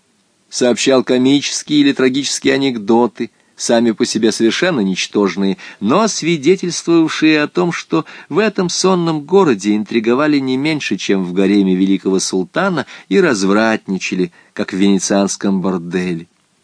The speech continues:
За однообразной жизнью каких-нибудь рантье или церковных старост проступали различные характеры и темпераменты, определялись партии, объединённые, как и повсюду, жаждой наживы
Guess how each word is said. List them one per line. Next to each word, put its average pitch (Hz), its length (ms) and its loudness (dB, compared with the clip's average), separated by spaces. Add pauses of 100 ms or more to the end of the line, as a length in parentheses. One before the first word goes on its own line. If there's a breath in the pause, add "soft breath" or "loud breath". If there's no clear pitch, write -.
(1080)
За 104 200 0
однообразной 120 640 2
жизнью 131 440 0
каких-нибудь 135 520 -2
рантье 117 680 0 (440)
или 120 140 2
церковных 147 500 0
старост 98 600 -2 (340 loud breath)
проступали 180 560 0
различные 190 600 0
характеры 185 720 0
и 90 40 -4
темпераменты, 156 800 -4 (600)
определялись 131 600 2
партии, 127 800 -4 (360)
объединённые, 113 1000 2
как 190 220 -6
и 202 40 -4
повсюду, 143 640 -2
жаждой 101 480 2
наживы 110 520 2